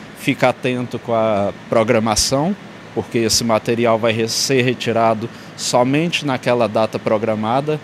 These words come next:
não a gestão de, de obras, de, de limpeza, não vai tá voltando, retirando. Então a população fica atenta pra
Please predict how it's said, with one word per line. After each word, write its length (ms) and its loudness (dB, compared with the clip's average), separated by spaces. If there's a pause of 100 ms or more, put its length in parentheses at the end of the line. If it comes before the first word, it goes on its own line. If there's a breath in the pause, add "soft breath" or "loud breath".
(340 loud breath)
não 580 0
a 480 2
gestão 560 -2
de, 280 -2
de 200 -6
obras, 580 2
de, 280 -4
de 180 -6
limpeza, 640 -2 (320 loud breath)
não 260 2
vai 260 4
tá 200 2
voltando, 640 0
retirando. 680 -4 (340 loud breath)
Então 300 0
a 40 -2
população 760 -2
fica 320 -2
atenta 500 -4
pra 300 -2